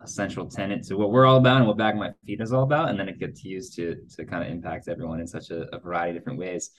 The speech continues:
Uh, on the running side, just to, uh, you know, something we can all relate to, right, is, like, a new P R, uh, running a different race or so that you have never completed before, your marathon or something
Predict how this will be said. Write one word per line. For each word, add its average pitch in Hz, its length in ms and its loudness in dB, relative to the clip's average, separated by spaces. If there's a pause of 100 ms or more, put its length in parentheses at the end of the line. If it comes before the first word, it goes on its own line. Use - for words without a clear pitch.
(380)
Uh, 123 60 -2 (120)
on 135 140 6
the 165 100 10
running 127 280 8
side, 87 340 0
just 101 260 -6
to, 95 260 0 (340)
uh, 87 260 0 (120)
you 107 100 -2
know, 92 80 -2
something 113 320 0
we 104 80 4
can 101 120 -2
all 95 160 2
relate 95 220 0
to, 101 160 -6
right, 92 220 0
is, 92 200 -4
like, 87 140 -4
a 92 60 -6
new 95 220 -8
P 95 200 -8
R, 90 720 -2
uh, 82 360 -8
running 87 360 -8
a 90 60 -12
different 85 300 -10
race 87 200 -6
or 110 40 -18
so 87 260 -10 (100)
that 95 120 -8
you 90 100 -8
have 90 140 -8
never 87 380 -8
completed 110 420 -4
before, 101 340 -2
your 101 100 -2
marathon 92 440 -6
or - 20 -8
something 90 240 -14